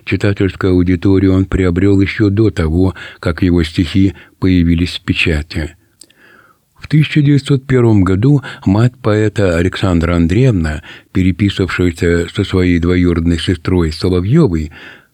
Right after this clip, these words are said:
послала ей стихи сына. Соловьевы познакомили с ним Бориса Бугаева, Андрея Белого,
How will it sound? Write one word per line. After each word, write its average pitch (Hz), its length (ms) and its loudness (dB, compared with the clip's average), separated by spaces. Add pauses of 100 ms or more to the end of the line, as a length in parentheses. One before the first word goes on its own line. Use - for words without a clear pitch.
(460)
послала 127 500 2
ей 139 400 2
стихи 98 640 0
сына. 76 600 -4 (120)
Соловьевы 139 580 2
познакомили 127 680 0
с - 140 -8
ним 107 240 4
Бориса 98 380 0
Бугаева, 90 720 0 (240)
Андрея 95 480 2
Белого, 80 560 -2